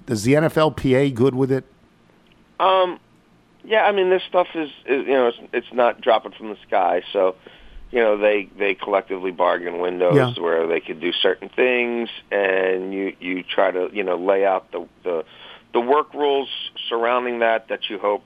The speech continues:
Speaker 2: and take into account, uh, you know, player health and safety and bodies that need to recover and so, and so on and so forth. But they play Thursday night every week. So, um,
Speaker 1: Yeah.
Speaker 2: you know, that kinda tells you all you need to know. Like, is it,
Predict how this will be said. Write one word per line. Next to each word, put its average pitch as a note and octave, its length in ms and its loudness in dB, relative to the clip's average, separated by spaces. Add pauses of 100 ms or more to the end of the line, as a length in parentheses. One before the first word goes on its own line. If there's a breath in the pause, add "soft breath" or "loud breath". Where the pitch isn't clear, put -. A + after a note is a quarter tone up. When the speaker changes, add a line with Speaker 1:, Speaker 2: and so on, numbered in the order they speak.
Speaker 2:
and F#2+ 220 -8 (100)
take G2+ 240 -4
into F#2+ 300 -2
account, F#2 600 -2 (220)
uh, E2 560 0 (340)
you A2 80 -4
know, F2+ 140 -2
player G2+ 300 0
health F#2 180 -2
and D2+ 100 -20 (100)
safety F2+ 720 -4
and D2 400 -6 (680 loud breath)
bodies F#2+ 440 2
that E2 140 -2
need F2+ 180 -2
to F2+ 60 -2
recover G2 580 0
and F#2 180 -4
so, F#2 340 2
and F2+ 260 -6
so D#2 180 -2
on D#2 160 -2
and D#2 160 -10
so D2+ 200 -4
forth. D2 240 -4
But F2+ 120 -6
they F#2+ 100 -2
play F#2 280 -2 (100)
Thursday D#2 320 -8
night C2+ 260 -18
every B1+ 200 -10
week. B1+ 240 -12 (120)
So, C#2 180 -4 (560 loud breath)
um, G2 440 2 (440)
Speaker 1:
Yeah. A#2 80 -2
Speaker 2:
you G2+ 60 2
know, E2 220 -2
that F2+ 160 0
kinda E2 180 0
tells F#2+ 280 0
you F#2 100 0
all G2+ 200 4
you G2 140 -2
need G2 160 -6
to G2 80 -2
know. A2+ 420 2
Like, A2 240 0
is B2+ 200 0
it, A#2 140 -4